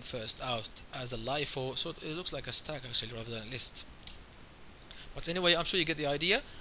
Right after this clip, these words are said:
That's how you can use it. Please read through the documentation. There's a lot of things that you can do. Find, find all, we've seen those. Check whether, uh, an element e-, exists or a binding exists.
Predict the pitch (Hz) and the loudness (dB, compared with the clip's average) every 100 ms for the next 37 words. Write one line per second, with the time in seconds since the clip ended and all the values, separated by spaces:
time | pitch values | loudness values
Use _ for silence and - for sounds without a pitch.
0 | - - 156 - 151 139 143 143 143 143 | -8 0 2 2 0 -2 -4 -2 2 2
1 | - 147 185 147 156 175 - - - 151 | 2 -2 2 2 2 0 0 -12 -10 -6
2 | 147 143 143 - - - - 127 147 - | -4 -4 -6 -12 -14 -12 -10 -4 -4 -4
3 | 139 135 147 147 123 113 123 156 - 165 | -4 0 4 4 0 -2 -2 -2 -2 -4
4 | 139 135 135 131 135 131 - 147 147 143 | -4 -4 -4 -6 -6 -6 -2 0 0 -2
5 | - 113 113 131 151 139 - 147 139 135 | -4 -6 -4 -4 -2 2 2 2 -4 -4
6 | 139 135 - - - - 156 151 - 139 | -2 -2 -4 -10 -6 2 4 2 -4 0
7 | 135 135 - 135 131 139 131 147 143 139 | 2 2 0 -2 -2 -4 -4 -6 -6 -8
8 | 160 - 151 127 143 - - 131 120 117 | -10 -8 -6 -2 0 0 0 -4 -6 -2
9 | 143 165 156 139 135 143 - - - | -2 -2 -6 -6 -2 2 2 2 -4